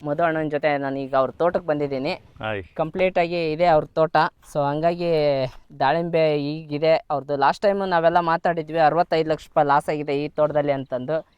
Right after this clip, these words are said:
Speaker 1: ಈ ಸರಿ ಏನೇನೋ ಹೊಸ ಹೊಸ ವಿಶೇಷವಾಗಿ ಕವರ್ ಎಲ್ಲ ಹಾಕಿ ಏನೇನೋ ಮಾಡ್ತಾ ಇದ್ದಾರೆ. ನೋಡೋಣ, ಮಾತಾಡ್ಸೋಣ.
Speaker 2: ಹಾಯ್, ಎಲ್ಲರಿಗೂ ನಮಸ್ಕಾರ. ಅದೇ ಹೋದ ವರ್ಷ ಲಾಸ್ ಆಗಿತ್ತಲ್ಲ,
Speaker 1: ಹೌದು.
Speaker 2: ಈ ನವೆಂಬರ್ ತಿಂಗಳಲ್ಲಿ ಹಾರ್ವೆಸ್ಟ್ ಮಾಡಬೇಕಾಗಿತ್ತು,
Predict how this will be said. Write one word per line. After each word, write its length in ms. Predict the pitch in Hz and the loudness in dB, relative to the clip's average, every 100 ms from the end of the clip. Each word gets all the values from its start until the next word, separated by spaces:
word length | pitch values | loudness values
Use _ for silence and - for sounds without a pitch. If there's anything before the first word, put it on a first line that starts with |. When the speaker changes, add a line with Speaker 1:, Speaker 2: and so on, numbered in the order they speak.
| _ _ | _ _
Speaker 1:
ಈ 100 | 156 | -12
ಸರಿ 300 | 156 165 165 | -6 -4 -2
ಏನೇನೋ 360 | 160 180 180 180 | -2 -2 0 2
ಹೊಸ 220 | 139 - | 2 2
ಹೊಸ 200 | 170 170 180 | 0 4 2
ವಿಶೇಷವಾಗಿ 1040 | 156 - 180 190 - 180 170 175 156 135 | 2 -2 -2 -2 -2 -2 0 0 0 0
ಕವರ್ 380 | - - 165 160 | -4 -4 -2 0
ಎಲ್ಲ 160 | 156 156 | -2 -2
ಹಾಕಿ 320 | 147 156 - | -4 -6 -8
ಏನೇನೋ 300 | 147 160 175 | -8 -6 -6
ಮಾಡ್ತಾ 320 | 156 156 170 | -4 -4 -4
ಇದ್ದಾರೆ. 220 | 151 151 | -4 -4
ನೋಡೋಣ, 260 | 165 160 170 | -6 -6 -6
ಮಾತಾಡ್ಸೋಣ. 480 | 135 131 156 160 139 113 _ - - | -6 -6 -10 -12 -12 -14 _ -20 -6
Speaker 2:
ಹಾಯ್, 160 | 120 120 | 0 2
ಎಲ್ಲರಿಗೂ 280 | 117 117 117 | 2 2 0
ನಮಸ್ಕಾರ. 360 | 117 - 123 | -2 -2 0
ಅದೇ 460 | 92 - - - 120 | 0 -2 -20 -8 0
ಹೋದ 160 | 123 131 | 4 4
ವರ್ಷ 180 | 139 | 4
ಲಾಸ್ 520 | 147 131 123 127 139 151 | 4 4 4 4 2 2
ಆಗಿತ್ತಲ್ಲ, 360 | 123 - 101 104 - _ _ | -2 -2 -2 -4 -8 _ _
Speaker 1:
ಹೌದು. 260 | 139 123 104 | -4 -4 -4
Speaker 2:
ಈ 340 | 113 107 104 | -6 -6 -4
ನವೆಂಬರ್ 380 | 104 113 123 123 | -2 -2 0 -2
ತಿಂಗಳಲ್ಲಿ 560 | - 123 120 120 120 101 - - - - - _ _ | -4 -4 -2 0 -2 -4 -8 -20 -20 -20 -20 _ _
ಹಾರ್ವೆಸ್ಟ್ 340 | 104 107 117 - | -4 -2 -2 -4
ಮಾಡಬೇಕಾಗಿತ್ತು, 920 | 123 113 107 107 95 - 123 135 | -2 -2 -2 -2 -4 -4 -8 -8